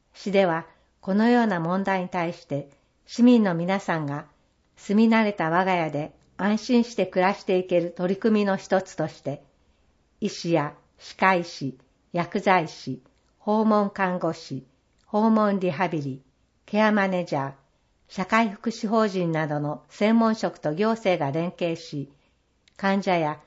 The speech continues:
その家族もネットワークの一員となったお薬手帳を活用した在宅患者の薬の管理の仕組みづくりを進めています。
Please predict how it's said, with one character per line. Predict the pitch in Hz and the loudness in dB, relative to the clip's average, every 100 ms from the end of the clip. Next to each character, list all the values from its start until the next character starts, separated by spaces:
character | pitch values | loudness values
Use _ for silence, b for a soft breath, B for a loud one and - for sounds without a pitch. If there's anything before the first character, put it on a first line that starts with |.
| b b b | b b b
そ | - 202 | -2 2
の | 220 | 2
家 | 233 | 2
族 | 214 196 - | 2 0 -2
も | 156 143 143 - | -4 -4 -6 -4
ネ | 185 | -4
ッ | 202 | -2
ト | 226 | 2
ワ | 226 | 4
ー | 226 | 2
ク | 226 | -2
の | 175 | -4
一 | 151 151 | -4 -4
員 | 208 202 | -4 -2
と | 196 156 | -2 -2
な | 143 | -2
っ | - | -6
た | - 131 - _ _ _ _ _ - | -8 -8 -10 _ _ _ _ _ -10
お | |
薬 | 170 - - 233 233 | -10 -6 -2 0 0
手 | 226 | -2
帳 | 226 196 | 2 2
を | 165 | 2
活 | 160 165 - | -4 -10 0
用 | 185 180 | 2 2
し | 180 | -2
た | - 143 - _ | -4 -4 -6 _
在 | 185 208 | 0 0
宅 | 214 226 226 | 0 -2 -2
患 | 220 208 | -2 -2
者 | 180 156 | 0 0
の | 143 | -2
薬 | - - 240 226 | -8 -4 0 0
の | 185 | 0
管 | - 196 214 | -2 -2 -2
理 | 180 | -2
の | 147 | -4
仕 | 143 | -8
組 | - 180 | -6 -4
み | 165 | -4
づ | 156 | -8
く | - 143 | -8 -6
り | 123 b b b b - | -6 b b b b -6
を | 220 - | -6 -6
進 | - 175 180 | -8 -8 -4
め | 170 | -6
て | 165 | -4
い | 151 135 | -2 -2
ま | 127 | -4
す。 | - - | -10 -20